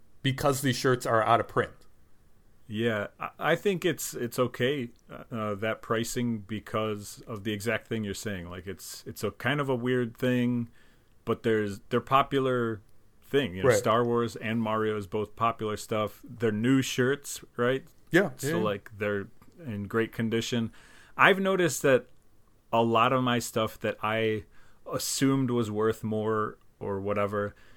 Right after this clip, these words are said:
Speaker 2: like, most t-shirts, if they're okay or whatever, will go for, like, twenty bucks for, like, an average shirt. I mean, that, it's shipped twenty
Speaker 1: Yeah,
Speaker 2: bucks.
Speaker 1: no, these are all free shipping.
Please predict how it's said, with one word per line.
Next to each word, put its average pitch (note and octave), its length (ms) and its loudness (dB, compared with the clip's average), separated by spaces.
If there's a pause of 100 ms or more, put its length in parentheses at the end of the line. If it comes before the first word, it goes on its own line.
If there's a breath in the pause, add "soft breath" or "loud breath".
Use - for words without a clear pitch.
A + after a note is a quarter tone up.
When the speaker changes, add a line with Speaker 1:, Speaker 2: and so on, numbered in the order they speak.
(240 soft breath)
Speaker 2:
like, G#2 200 0
most B2+ 680 4 (180)
t-shirts, - 960 0 (340)
if B2+ 200 -8
they're A2 280 4
okay A2 460 0
or G#2+ 100 0
whatever, G#2 360 -2
will G#2 140 0
go G#2+ 200 0
for, A2+ 140 -2
like, G2+ 200 0
twenty G#2+ 320 -2
bucks F#2+ 420 -4
for, G2 160 -4
like, F#2 160 -4
an F#2 80 -6
average F2+ 300 -6
shirt. - 380 -8 (100)
I G#2+ 100 -2
mean, G#2+ 220 0
that, G#2+ 140 -2
it's A2+ 180 -6
shipped - 560 -2
twenty G2+ 240 -2
Speaker 1:
Yeah, C#3 160 8
Speaker 2:
bucks. G#2 100 0
Speaker 1:
no, B2 120 4
these C3 200 -2
are C3 80 6
all B2 80 8
free A#2+ 200 -2
shipping. F#2 340 -10